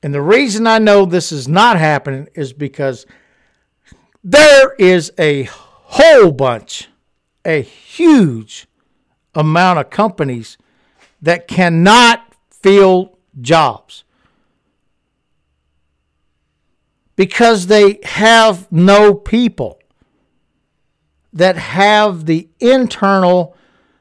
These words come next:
motivation and desire to go into those fields, from scientists to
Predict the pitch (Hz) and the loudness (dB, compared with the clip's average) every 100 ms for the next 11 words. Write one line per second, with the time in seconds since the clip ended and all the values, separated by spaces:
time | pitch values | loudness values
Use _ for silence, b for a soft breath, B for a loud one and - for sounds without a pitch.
0 | _ 147 139 147 196 247 233 190 165 139 | _ -10 -4 2 4 4 4 2 0 -2
1 | 165 143 143 - _ _ _ _ 180 180 | -10 -12 -14 -20 _ _ _ _ -8 -8
2 | 151 147 120 147 208 226 143 107 - _ | -6 -8 -4 0 2 2 0 -4 -16 _
3 | _ _ _ _ _ _ _ _ _ - | _ _ _ _ _ _ _ _ _ -8
4 | 165 139 170 202 202 196 170 - 160 156 | -8 -2 0 2 2 -2 -4 -4 -4 -2
5 | 175 - - 202 185 120 _ _ _ 151 | -2 -4 -6 -4 -4 -8 _ _ _ -12
6 | 139 - 180 190 202 202 202 208 - - | -12 -8 -4 -2 -4 -6 -6 -8 -8 -20
7 | _ _ _ _ _ _ _ - | _ _ _ _ _ _ _ -20